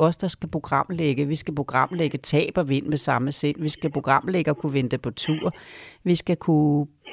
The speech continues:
programlægge og magte afvisning, og vi skal også programlægge at være god ved dyr. Og, øh, hvis man så ligesom forestiller sig, at de stier, man lægger ind,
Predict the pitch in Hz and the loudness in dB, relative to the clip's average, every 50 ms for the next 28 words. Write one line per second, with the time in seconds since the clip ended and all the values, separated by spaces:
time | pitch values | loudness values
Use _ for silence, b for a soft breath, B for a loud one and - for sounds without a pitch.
0 | - - - 151 143 143 143 156 - 214 220 196 147 147 139 135 131 131 143 - | -12 -6 -6 -4 0 4 4 4 4 4 4 4 4 4 4 4 4 2 0 -2
1 | 135 135 143 143 131 143 - - - - 123 151 190 202 254 240 220 220 - 233 | 0 0 2 4 4 2 2 0 2 4 6 6 6 4 4 2 2 0 0 0
2 | 226 220 214 - - - 185 180 180 202 190 - - 190 156 151 151 - 214 196 | 0 0 0 -2 0 0 2 4 4 2 0 2 2 4 4 4 4 2 0 0
3 | 190 - - 208 196 - - 139 - - 170 165 170 165 - - - 165 160 165 | 0 0 0 0 0 2 2 0 0 2 2 2 2 0 2 0 0 2 2 2
4 | - - 170 - - 160 - 165 151 135 - 143 B B B B B B B B | 4 2 2 2 2 0 4 4 4 4 4 0 B B B B B B B B
5 | B B B B - 165 170 165 160 156 156 156 151 147 147 147 - - - - | B B B B 2 4 6 6 6 4 4 4 4 2 0 -2 -4 -12 -14 -12
6 | - - 170 175 233 247 233 - - 220 214 196 185 - - 180 180 190 190 185 | -10 -8 2 4 4 6 6 4 4 4 4 4 4 6 6 6 6 6 4 2
7 | - 196 185 185 - - 165 196 202 - 202 - - 156 - - 139 - - 156 | 2 2 0 0 0 2 2 2 2 2 0 0 0 -2 0 0 0 0 0 0
8 | - 196 190 - - - - 220 202 - - 196 202 185 165 156 156 151 - 151 | 0 0 0 0 0 2 2 0 4 4 2 4 4 0 2 2 2 4 4 2
9 | - - 170 165 - - | 2 4 2 2 2 0